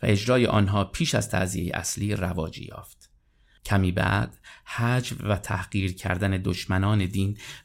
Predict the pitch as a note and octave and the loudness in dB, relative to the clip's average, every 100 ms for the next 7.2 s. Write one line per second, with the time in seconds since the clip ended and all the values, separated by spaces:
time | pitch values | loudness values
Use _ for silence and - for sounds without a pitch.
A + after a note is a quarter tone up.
0 | - A2 A2 A#2 C3 F3 E3 - C3+ A#2+ | 2 4 6 4 4 4 2 0 -2 -2
1 | B2+ A#2 A#2+ B2+ - A2+ A2 A2 G#2+ A2 | -2 0 0 0 0 0 0 -2 0 0
2 | A#2 G#2+ G#2+ B2+ C3 A#2 A2+ - G2+ - | 2 0 -2 0 0 0 -2 -2 -4 -6
3 | - B2 B2 A#2 A2+ A2+ A2 G2+ F#2 - | -6 -2 -2 -2 -2 0 0 -2 -2 -6
4 | - G2 G2+ G#2 G2+ F#2+ F#2 - - - | -6 -4 -4 -2 -2 -2 -6 -8 -12 -6
5 | G#2 G2+ - - - A2+ F#2+ F#2 E2+ E2+ | -4 -4 -6 -16 -6 0 2 2 0 -4
6 | - - F2+ D2+ F2 - - - - - | -10 -6 -4 -2 -6 -6 -10 -10 -12 -14
7 | - - | -20 -20